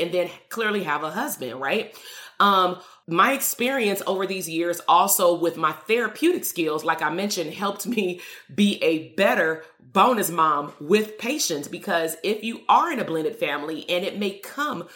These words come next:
with a certain level of chaos and dysfunction,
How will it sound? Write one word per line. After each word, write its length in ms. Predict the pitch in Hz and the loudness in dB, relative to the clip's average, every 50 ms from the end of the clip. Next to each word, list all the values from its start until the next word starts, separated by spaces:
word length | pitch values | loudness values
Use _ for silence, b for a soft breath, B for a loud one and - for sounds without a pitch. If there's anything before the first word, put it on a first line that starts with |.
| B B B B | B B B B
with 180 | - 175 196 196 | 2 2 4 4
a 80 | 185 | 4
certain 440 | 180 - - 208 220 196 - 175 170 | 0 0 2 2 2 2 2 -2 0
level 340 | 170 180 180 170 175 160 - | 0 0 0 0 -2 -4 -2
of 180 | 151 151 - - | -6 -6 -6 -8
chaos 560 | - - 233 240 240 185 165 147 151 - - - | -8 -4 -2 -2 2 4 2 2 2 0 -4 -4
and 140 | 175 170 147 | -4 -2 -2
dysfunction, 720 | 170 156 - - - 240 - 339 - - 185 160 160 160 | -2 -2 -2 0 0 0 0 2 -2 -2 -2 -2 -2 -4